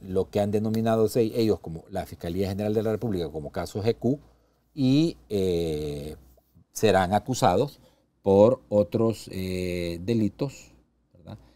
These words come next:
Que yo les mencionaba anteriormente. Estafa agravada, amenazas con aberración especial, cohecho y agrupaciones ilícitas, ¿verdad?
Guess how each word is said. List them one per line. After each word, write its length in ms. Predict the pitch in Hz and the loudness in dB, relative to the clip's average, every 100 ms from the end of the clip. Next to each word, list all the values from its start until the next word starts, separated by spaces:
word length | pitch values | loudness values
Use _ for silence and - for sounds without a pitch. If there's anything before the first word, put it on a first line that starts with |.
| _ _ | _ _
Que 140 | 92 | -2
yo 100 | 90 | 0
les 180 | 92 95 | 0 0
mencionaba 680 | 98 98 110 98 90 90 92 | -2 -2 -2 -2 -2 -2 -4
anteriormente. 920 | 87 82 85 78 73 71 64 - - | -6 -8 -6 -6 -8 -10 -12 -18 -20
Estafa 300 | - 95 95 | -6 -4 -2
agravada, 480 | 90 85 110 135 127 | -2 0 2 4 2
amenazas 440 | 92 90 92 95 | 0 -4 -4 -6
con 180 | - 87 | -8 -8
aberración 360 | 78 76 - | -8 -8 -8
especial, 460 | 87 - 87 123 127 | -10 -10 0 2 2
cohecho 420 | - 92 107 - 107 | 0 -2 -2 -6 -10
y 80 | |
agrupaciones 760 | 98 87 90 85 92 82 78 - - _ _ - | -8 -8 -8 -10 -10 -10 -12 -16 -20 _ _ 0
ilícitas, 1000 | 131 123 - - 92 - - - - - | 2 2 -2 -12 -8 -6 -8 -14 -20 -20
¿verdad? 280 | - 98 | -18 -16